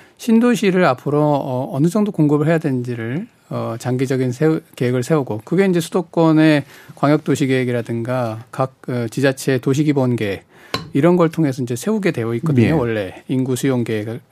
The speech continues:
Speaker 1: 해서 인구를 어디에다 수용할지 그 계획에 따라서 어느 어느 지역에 이제 인구를 얼만큼 수용을 해야 되니까
Speaker 2: 음.
Speaker 1: 그러면 그 인구를 수용하기 전에 광역, 어, 교통망을 깔아야 되겠다.
Speaker 2: 음.
Speaker 1: 그래서 이제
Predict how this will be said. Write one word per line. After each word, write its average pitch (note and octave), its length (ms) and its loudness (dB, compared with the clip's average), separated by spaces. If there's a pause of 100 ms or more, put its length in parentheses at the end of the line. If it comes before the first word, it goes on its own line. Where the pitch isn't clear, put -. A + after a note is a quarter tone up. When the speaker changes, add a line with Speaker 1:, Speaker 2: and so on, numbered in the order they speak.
(160)
Speaker 1:
해서 D#3+ 360 -4 (160)
인구를 C3 380 0
어디에다 C#3 460 4
수용할지 B2 640 -4 (640)
그 G#3 280 4
계획에 F3 500 4
따라서 F3 840 2 (120)
어느 C#3+ 240 4
어느 D#3 300 4
지역에 D3 800 0 (100)
이제 C3 180 -4
인구를 C3 300 0
얼만큼 C#3 480 0
수용을 C#3+ 320 -2
해야 F3 100 2
되니까 A#2+ 720 -2
Speaker 2:
음. G2+ 160 -6
Speaker 1:
그러면 D3+ 300 2
그 F3 380 4
인구를 D#3+ 420 4
수용하기 F3+ 380 0
전에 C3+ 460 -2 (720)
광역, C#3 320 0 (200)
어, B2 360 2
교통망을 B2+ 680 0
깔아야 G#3 280 4
되겠다. B2 520 -4
Speaker 2:
음. A#2+ 200 0
Speaker 1:
그래서 F3 400 6
이제 D3+ 100 0